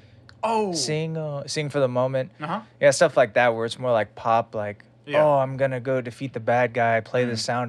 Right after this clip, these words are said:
Speaker 2: soundtrack," which is nice, but, like,
Speaker 1: That's not what you
Speaker 2: Yeah.
Speaker 1: listen for.
Speaker 2: And I like those songs. I just, I wouldn't put them
Speaker 1: In your top five.
Speaker 2: Yeah. So my number five these all come from the first two albums.
Speaker 1: Mine is, like, the first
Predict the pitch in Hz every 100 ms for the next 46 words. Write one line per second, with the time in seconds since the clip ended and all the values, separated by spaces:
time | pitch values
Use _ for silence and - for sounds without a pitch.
0 | - 117 110 - - _ 208 180 143 143
1 | 160 160 - - _ - 117 110 - _
2 | _ - 120 123 117 110 107 104 101 95
3 | 143 127 107 98 - 104 101 101 - _
4 | - - - - _ _ - 131 127 120
5 | 151 170 - 117 - 131 123 107 107 104
6 | 98 - - - 120 113 107 117 - 113
7 | 107 104 - _ 123 113 101 107 87 -
8 | 92 82 - - - _ _ - - -
9 | 135 131 151 175 156 123 - 120 120 113
10 | - - _ _ _ _ _ _ - -
11 | 139 147 151 131 151 135 127 113 120 110
12 | - 113 107 104 101 104 - _ _ _
13 | _ 131 127 131 123 113 113 - 117 107